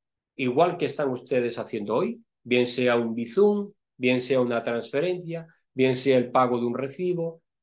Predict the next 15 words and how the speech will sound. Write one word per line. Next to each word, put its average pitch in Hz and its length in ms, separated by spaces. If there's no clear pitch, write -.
cualquier 190 920
comisión 123 840
que 131 140
genere 139 480
la 123 220
banca 98 560
online 131 680
por 127 220
transacción, 185 800
nos 127 280
pagarán 131 460
a 127 60
nosotros 123 400
también 123 280
diariamente 131 800